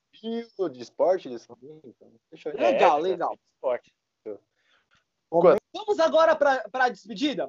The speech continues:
Speaker 3: Pode ser? Pode ser? Bora que bora!
Speaker 1: Demorou.
Speaker 3: Muito obrigado a vocês que assistiram e que ouviram esse podcast.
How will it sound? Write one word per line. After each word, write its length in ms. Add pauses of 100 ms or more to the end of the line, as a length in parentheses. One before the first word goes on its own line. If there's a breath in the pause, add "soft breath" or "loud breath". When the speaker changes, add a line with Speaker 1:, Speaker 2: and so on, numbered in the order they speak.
Speaker 3:
Pode 160
ser? 160
Pode 160
ser? 300 (100)
Bora 220
que 80
bora! 320 (880)
Speaker 1:
Demorou. 380 (1600)
Speaker 3:
Muito 300
obrigado 480
a 60
vocês 520
que 80
assistiram 680
e 60
que 80
ouviram 340
esse 180
podcast. 720